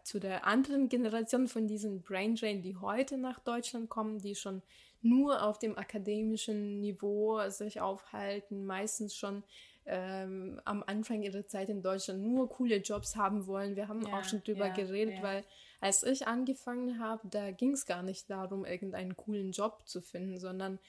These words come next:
Speaker 1: man musste in Gastro arbeiten, in der Küche und, äh, die ganzen Au-pair-Menschen haben auch richtig schwere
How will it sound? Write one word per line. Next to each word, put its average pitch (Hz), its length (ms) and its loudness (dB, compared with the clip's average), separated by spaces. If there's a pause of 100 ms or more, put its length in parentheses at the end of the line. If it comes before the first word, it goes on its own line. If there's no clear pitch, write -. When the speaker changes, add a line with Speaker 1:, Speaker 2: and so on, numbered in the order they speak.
(540)
Speaker 1:
man 196 180 0
musste 208 300 0
in 190 140 0
Gastro 226 420 0
arbeiten, 208 760 2
in 196 160 -2
der 190 100 -2
Küche 233 640 2
und, 190 260 -4
äh, 190 200 -2
die 190 220 -4
ganzen 202 380 -2
Au-pair-Menschen 214 880 -2
haben 196 240 -6
auch 208 260 0
richtig 208 300 -4
schwere 220 640 0